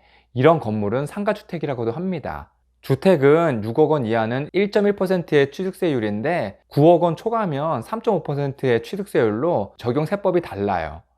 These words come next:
건물 내 주택의 비율과 상가의 비율을 배분해서 계산해서 취득세를 매깁니다. 그리고 복비가 있어요. 중개 수수료는 영점구 퍼센트로 본다면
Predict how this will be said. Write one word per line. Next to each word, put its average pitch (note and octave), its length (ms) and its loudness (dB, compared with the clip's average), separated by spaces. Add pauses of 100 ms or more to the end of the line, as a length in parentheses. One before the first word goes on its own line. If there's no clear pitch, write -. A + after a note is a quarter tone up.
(540)
건물 D#3 340 2
내 D#3 180 4
주택의 C3+ 400 -2
비율과 A2+ 520 -2
상가의 G#3 420 -2
비율을 B2+ 300 -2
배분해서 A2 560 -6
계산해서 A#2 500 -4
취득세를 F3 480 -2
매깁니다. G2 720 -8 (600)
그리고 D#3 240 4
복비가 D#3+ 440 -2
있어요. D#2 500 -8 (600)
중개 D#3+ 280 0
수수료는 F3+ 580 -4
영점구 A#2+ 420 -6
퍼센트로 C3+ 340 -8
본다면 G2 640 -8